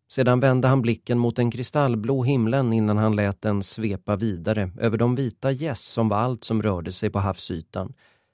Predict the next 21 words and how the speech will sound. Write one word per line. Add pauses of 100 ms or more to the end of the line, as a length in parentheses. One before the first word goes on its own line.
(580)
"Med
den
farten
de
håller
just
nu
når
de
oss
om
femton
minuter. (560)
Vi
har
gott
om
tid
att
hålla
undan."